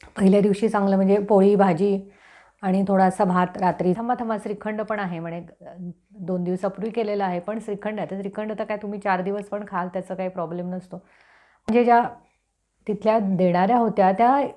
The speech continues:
म्हणजे इतकं प्रेमाने मला सारखं विचारतं, "हे खाता का, ते खाता का?" म्हणजे अक्षरशः मी ते सामान पाठीवर जेव्हा घेऊन मी चालायला लागले तोपर्यंत सुद्धा त्यांना काहीतरी आठवत होतं, "अरे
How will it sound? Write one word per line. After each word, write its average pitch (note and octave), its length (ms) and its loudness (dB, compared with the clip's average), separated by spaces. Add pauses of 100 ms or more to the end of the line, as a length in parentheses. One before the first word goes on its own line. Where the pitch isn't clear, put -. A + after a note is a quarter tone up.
म्हणजे A#3+ 280 4
इतकं B3 240 2
प्रेमाने B3 400 4
मला B3+ 220 6
सारखं B3 280 2
विचारतं, A#3+ 340 0
"हे A3 220 2
खाता A3 260 0
का, G#3+ 180 2
ते G#3+ 180 -2
खाता A3 260 0
का?" A3 120 0
म्हणजे A#3+ 160 6
अक्षरशः B3 380 4
मी C4 160 2
ते C#4 120 2
सामान A#3+ 420 4
पाठीवर A3+ 460 4
जेव्हा A#3+ 360 2
घेऊन A3 300 2
मी A#3+ 160 0
चालायला A3+ 420 6
लागले B3 180 2
तोपर्यंत B3 380 0
सुद्धा B3 260 0
त्यांना B3+ 200 0
काहीतरी A#3 300 0
आठवत G#3+ 320 0
होतं, G3+ 180 0
"अरे G#3+ 180 2